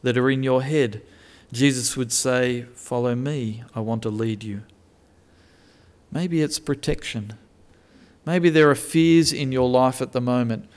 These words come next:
fears that you have trouble expressing or, or even identifying directly, but you know that there are things holding you back.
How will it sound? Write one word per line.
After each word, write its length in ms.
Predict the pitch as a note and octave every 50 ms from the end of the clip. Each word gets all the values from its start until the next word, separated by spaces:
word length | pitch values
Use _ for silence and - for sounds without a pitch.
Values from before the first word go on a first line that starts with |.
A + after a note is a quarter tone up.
| - - _
fears 440 | - - - D#3+ F3 F#3 F#3 E3+ -
that 140 | F3+ E3 -
you 340 | E3 D#3 D#3 D#3 D3+ - - - - -
have 280 | - - F3+ G3 G#3 F#3+
trouble 580 | - - G#3+ G#3+ G3 F#3 F#3 F3+ F3+ E3 - - - - - - - - - _ _ _ -
expressing 800 | D#3+ D#3+ - - - - - F3 F#3+ G3+ G3 - - G3+ G3 F#3
or, 180 | F3+ E3 D#3+ D#3+
or 320 | - - E3 E3 E3 -
even 240 | F3+ G3+ G3+ G3+ F#3+
identifying 880 | F#3 F3+ E3+ C#3+ - F3+ F#3 E3+ F3 E3 - - C#3 B2 A#2+ A#2+ A#2+
directly, 440 | A2+ B2 A#2+ B2 B2 A#2+ - B2+ A#2+
but 220 | A2+ A#2 C3+ B2 D3
you 140 | D3 C#3+
know 500 | C#3+ D3+ D#3+ F3 F#3+ G3+ F#3+ D#3 A#2+ G#2+ G#2+ - - _ _ _ _ _ _ _ _ _ _ _ -
that 180 | C#3+ C#3+ -
there 140 | D3 C#3+ C#3
are 60 | C#3
things 440 | C3+ - - E3+ F3 F3 F3+ F3 -
holding 400 | - - E3 E3+ E3+ E3 D#3 D#3+
you 100 | D#3+ D#3
back. 460 | C#3 D3 C#3+ C#3+ C3 A#2 - - -